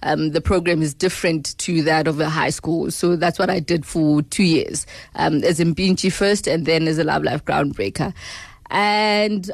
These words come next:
I think, um, after I was done there,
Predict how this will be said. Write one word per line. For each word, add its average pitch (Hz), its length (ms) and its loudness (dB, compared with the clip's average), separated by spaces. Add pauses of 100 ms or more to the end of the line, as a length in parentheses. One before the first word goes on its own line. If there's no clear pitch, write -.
I 202 120 -2
think, 247 400 -2
um, 196 440 -4
after 208 400 -4 (280)
I 143 60 -4
was 185 240 0
done 185 400 -2
there, 180 580 0